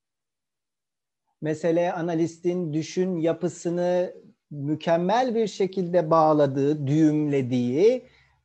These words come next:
ve aslında hani analizanın cebine koyup onu gönderdiği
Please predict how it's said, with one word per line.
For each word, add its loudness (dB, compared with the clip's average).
ve 4
aslında -2
hani 2
analizanın 2
cebine 4
koyup 2
onu 0
gönderdiği 0